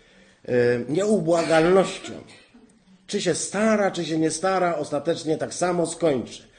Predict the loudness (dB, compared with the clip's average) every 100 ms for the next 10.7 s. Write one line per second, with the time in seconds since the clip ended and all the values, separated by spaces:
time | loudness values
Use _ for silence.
0 | -6 2 6 6 6 4 2 -2 -4 0
1 | 2 2 0 2 0 0 0 -2 -2 -6
2 | -6 -4 -2 -4 0 0 0 -2 -4 -4
3 | -14 _ _ -8 -2 -2 -2 -6 -10 -10
4 | -12 -20 _ -10 -4 -4 -4 -6 -12 -16
5 | -20 _ _ _ -20 _ -8 -8 -6 -6
6 | -2 0 2 0 -2 -6 -6 -6 -6 -4
7 | -4 -4 -4 -4 0 0 -2 -2 -2 0
8 | 0 -2 -6 -18 -20 -20 _ -2 0 0
9 | -4 0 0 0 -2 -6 -4 -4 -6 -6
10 | -2 0 2 2 2 0